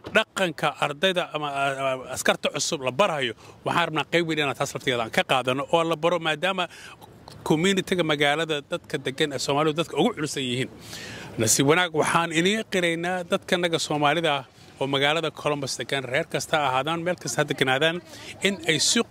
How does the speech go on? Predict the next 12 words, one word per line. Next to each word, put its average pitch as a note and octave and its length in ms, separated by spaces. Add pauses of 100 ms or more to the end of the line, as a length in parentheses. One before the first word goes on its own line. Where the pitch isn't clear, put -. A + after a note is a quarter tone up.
(140)
quwad F#3+ 400
weyn G#3+ 340
ay D#3 120
noo D#3+ 140
taageereen. C3 540
Waana C#3+ 260
ku - 140
faraxsannahay D#3 600
canaantooda, E3+ 640 (480)
taladooda F#3 580 (460)
iyo G#3+ 160
waanidooda. F#3+ 520